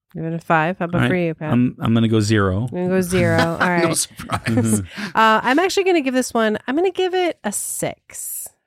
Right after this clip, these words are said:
Speaker 2: A
Speaker 1: So a
Speaker 2: six,
Speaker 1: little
Speaker 2: okay.
Speaker 1: low for me because I do think it's a little weird and they say it's creepy. However, I also can understand that it is work. And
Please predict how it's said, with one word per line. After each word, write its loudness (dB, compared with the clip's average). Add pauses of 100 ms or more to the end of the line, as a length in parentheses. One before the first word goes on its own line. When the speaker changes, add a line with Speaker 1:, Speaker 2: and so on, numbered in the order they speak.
(140)
Speaker 2:
A -10
Speaker 1:
So 2
a 4
Speaker 2:
six, 2
Speaker 1:
little 4
Speaker 2:
okay. 2
Speaker 1:
low 4
for -4
me 0
because -2
I 2
do 2
think 0
it's 0
a 2
little 2
weird 0
and -2
they 2
say 0
it's -6
creepy. -2
However, 2 (400)
I 4
also 2
can -4
understand -2
that -4
it -6
is -4
work. -2 (380)
And 0